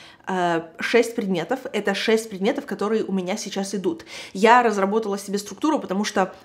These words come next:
э, да, приложение, которое я использую, называется Notability, и оно мне нравится тем, что оно синхронизируется у меня на телефон и на компьютер. Я вам расскажу, как я все это, э, по необходимости использую на всех трех девайсах. Э, так вот, э, как я организовываю свои вещи, у меня, например, есть один предмет,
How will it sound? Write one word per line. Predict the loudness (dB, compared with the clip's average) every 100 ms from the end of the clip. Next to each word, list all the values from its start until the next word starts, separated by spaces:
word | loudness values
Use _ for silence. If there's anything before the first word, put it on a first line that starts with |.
| 0
э, | 4
да, | 4
приложение, | 4 2 4 4 2
которое | 2 0
я | 0
использую, | -2 0 2 2
называется | 0 0 2 2 0
Notability, | -2 -2 -2 2 2 2 -2
и | -4
оно | -2 0
мне | 0
нравится | 2 2 2 -4
тем, | -2 -2 -2
что | -4 -2
оно | 0 -2
синхронизируется | -4 -6 -4 -4 -2 -2 -2 -6
у | -6
меня | -4 -2
на | -4
телефон | -2 -4 -4 -2 -2 -2
и | -2
на | -2 -4
компьютер. | -8 -8 -6 -6 -6
Я | -6
вам | -10
расскажу, | -12 -10 -10
как | -10 -6
я | -6 -6 -16 -12
все | -2 -2
это, | 0 0 -2 -4 -10 -20 -6
э, | -4 -2
по | 0
необходимости | 0 0 -2 2 2 0
использую | -6 -2 -2 -2
на |
всех | -8 -10
трех | -6 -6
девайсах. | -4 -6 -6 -12 -18 -18 -16 -14 -2
Э, | 2 2
так | 4
вот, | 2 2 -4
э, | -4 2
как | 2 4
я | 4 4
организовываю | 2 -2 -2 -2 -2 -4
свои | -4 -2
вещи, | 0 0 0
у | 0
меня, | 0 0
например, | 0 -2 -4 0
есть | -2 -2
один | -6 -2 0
предмет, | 0 -2 -2 -2 -8 -12